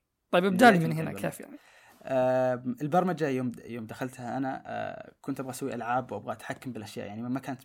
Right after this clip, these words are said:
Speaker 2: برمجة، آه، حاسوبية، كانت برمجة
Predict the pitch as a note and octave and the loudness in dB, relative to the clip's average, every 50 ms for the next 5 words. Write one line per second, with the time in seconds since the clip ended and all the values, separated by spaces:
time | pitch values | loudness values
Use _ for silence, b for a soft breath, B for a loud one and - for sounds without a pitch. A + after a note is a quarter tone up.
0 | _ B2 A#2 A#2 A2+ A2 A2+ A2 G#2 - G#2+ G#2+ G2+ G#2 - - - - - - | _ -4 -4 -2 -4 -4 -6 -8 -6 -6 -6 -6 -6 -6 -10 -12 -16 -20 -20 -20
1 | - - _ - - - - B2 - - B2 G#2+ A#2+ A#2 G2 F2+ - b b b | -20 -20 _ -16 -14 -10 -10 -10 -8 -8 -10 -8 -8 -8 -8 -10 -12 b b b
2 | b b b - D3 C3 B2 C3 C3+ B2+ B2+ B2+ A#2+ A#2+ A2+ A2 G#2+ G#2 | b b b -6 -4 -4 -2 -2 -2 0 0 0 -2 -2 -4 -4 -4 -6